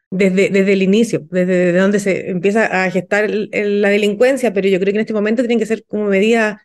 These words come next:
eh, rápidas. Estamos viendo que la delincuencia se está tomando todas las ciudades, o sea, como la misma, como Puerto Varas, que hace un par de, de años, dos años atrás, era súper tranquilo, hoy día estamos viendo crímenes. Em, y vemos que tam-, el robo de la madera,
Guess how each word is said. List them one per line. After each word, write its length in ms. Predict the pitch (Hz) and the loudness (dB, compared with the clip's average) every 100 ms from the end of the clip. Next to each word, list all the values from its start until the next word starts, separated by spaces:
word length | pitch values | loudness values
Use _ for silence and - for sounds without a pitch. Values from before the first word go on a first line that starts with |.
| - | -2
eh, 240 | 190 170 | 2 2
rápidas. 500 | 170 240 226 - 151 | 2 0 -2 -6 -8
Estamos 320 | - 196 180 | -4 0 0
viendo 280 | 185 214 247 | 2 2 2
que 100 | 226 | 2
la 100 | 202 | 2
delincuencia 460 | 185 185 180 214 226 | 2 0 -2 -2 -2
se 40 | |
está 140 | 214 202 | -2 0
tomando 560 | 170 175 208 254 262 | 2 2 2 0 0
todas 140 | 220 226 | 0 0
las 160 | 233 | 0
ciudades, 240 | 240 247 262 | 0 0 0
o 20 | |
sea, 100 | 247 | -2
como 140 | 226 | 0
la 80 | 220 | 0
misma, 340 | 233 254 240 - | 0 0 -6 -4
como 120 | 226 | -2
Puerto 260 | 208 214 220 | 0 -2 0
Varas, 200 | 233 262 | 0 0
que 60 | 240 | -2
hace 120 | 233 | -4
un 120 | 196 | -6
par 220 | - 240 226 | -2 0 0
de, 160 | 233 | -4
de 200 | - 185 | -6 -2
años, 360 | 220 247 277 269 | 0 2 0 0
dos 100 | 247 | 0
años 180 | 254 247 | 0 0
atrás, 160 | 254 | 2
era 80 | 262 | 0
súper 200 | 247 226 | -2 -4
tranquilo, 400 | 254 247 254 247 | -2 -2 -2 0
hoy 60 | 240 | 2
día 100 | 240 | 2
estamos 220 | 233 220 | 0 0
viendo 260 | 233 233 233 | 0 0 -2
crímenes. 560 | 220 254 220 131 202 - _ _ - | -2 0 0 -2 -8 -14 _ _ -2
Em, 600 | 190 185 180 175 175 180 _ | 2 4 2 2 0 -2 _
y 280 | 208 208 202 | -6 -4 0
vemos 220 | 226 262 | 0 2
que 80 | 269 | 2
tam-, 180 | 240 - - | 0 -2 -2
el 120 | 185 | 0
robo 220 | 196 233 | 2 2
de 40 | 262 | 4
la 100 | 240 | 2
madera, 640 | 190 175 254 240 220 | 2 2 2 2 0